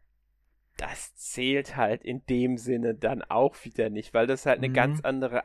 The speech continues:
Speaker 1: Art des Spiels ist.
Speaker 2: Genau,
Speaker 1: Ähm,
Speaker 2: genau.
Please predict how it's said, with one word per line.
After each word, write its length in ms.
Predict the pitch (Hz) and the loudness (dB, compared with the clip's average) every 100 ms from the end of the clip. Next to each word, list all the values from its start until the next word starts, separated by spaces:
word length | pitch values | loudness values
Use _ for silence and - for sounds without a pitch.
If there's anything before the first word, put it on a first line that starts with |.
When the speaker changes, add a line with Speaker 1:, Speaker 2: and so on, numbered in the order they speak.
| _ - | _ 2
Speaker 1:
Art 400 | 131 170 - - | 4 4 0 -8
des 160 | - | -18
Spiels 480 | - - 110 104 - | -20 -20 -20 -20 -18
ist. 400 | - - - - _ _ _ | -18 -18 -20 -20 _ _ _
Speaker 2:
Genau, 640 | 127 117 143 131 123 113 113 | -8 0 0 2 0 -4 -2
Speaker 1:
Ähm, 180 | 123 127 | 0 2
Speaker 2:
genau. 300 | 113 110 | 0 -6